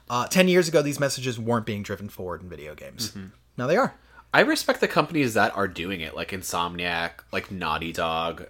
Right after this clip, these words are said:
Speaker 2: um,
Speaker 1: Mm-hmm.
Speaker 2: you know, with, like, going through, like, those parts of Seattle and The Last of Us Part Two where it's like you're in Cap Hill and you see, like, the, you know, the pride flags everywhere. These games aren't made in a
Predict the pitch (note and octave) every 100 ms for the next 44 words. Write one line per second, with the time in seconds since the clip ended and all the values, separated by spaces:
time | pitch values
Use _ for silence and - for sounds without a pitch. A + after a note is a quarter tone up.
0 | - E2+ E2 A2+ F#2+ G2 F2 E2+ F#2 F2
1 | - A2 G#2 A#2 G2+ F2+ G2 - G2 G2
2 | - F2+ E2+ F2 D#2+ D#2+ D#2 F#2 E2+ F#2+
3 | - - F2 E2+ E2+ E2 D#2+ D#2 E2+ F2+
4 | F2 F2+ - F2 - E2+ E2 E2 D#2+ F2+
5 | E2 D2+ E2+ D#2 D#2 E2 D#2 D2+ D2 -
6 | G2 - F2 D#2+ - C#2+ C#2 D#2+ D2 D2
7 | C2+ C2+ - - - - - - _ _
8 | _ _ - A#2 C#3+ C3 B2+ D#3 F#3+ D#3+
9 | B2+ C3 C3 - G#2+ G#2 A2 A#2 B2 -
10 | G#2 F#2+ F2